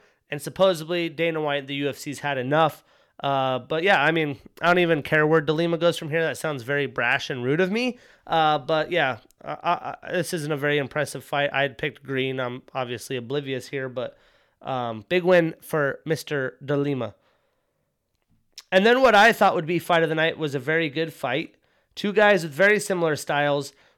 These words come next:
We had my guy, Neil Magny, with the unanimous decision over Jeff Neal. I got that one right. Magny with eighty-nine total strikes versus Neal's thirty-seven.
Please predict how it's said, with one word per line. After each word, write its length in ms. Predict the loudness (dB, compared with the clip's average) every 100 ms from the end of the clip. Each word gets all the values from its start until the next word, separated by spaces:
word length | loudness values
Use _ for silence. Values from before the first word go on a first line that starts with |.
| 0
We 120 | 4
had 200 | 6 6
my 180 | 6 6
guy, 280 | 8 8 6
Neil 280 | 6 4
Magny, 600 | 6 4 4 2 -2 -4 -8
with 180 | -10 -8
the 80 |
unanimous 480 | -2 2 2 2 -2
decision 460 | -4 0 2 4 2
over 160 | 2
Jeff 320 | 2 2 2 0
Neal. 480 | 2 4 2 -2 -8
I 100 | -6
got 200 | -6 0
that 220 | 0 2
one 160 | 2
right. 360 | 4 4 4 -2 _ _ _ _ _
Magny 380 | 0 2 2 4
with 220 | 4 2 2
eighty-nine 520 | 0 2 4 6 6
total 300 | 4 2 2
strikes 420 | 0 4 4 4 -2
versus 400 | -4 -2 -6 0
Neal's 380 | 2 2 0
thirty-seven. 840 | -4 -4 -4 -4 0 2 2 0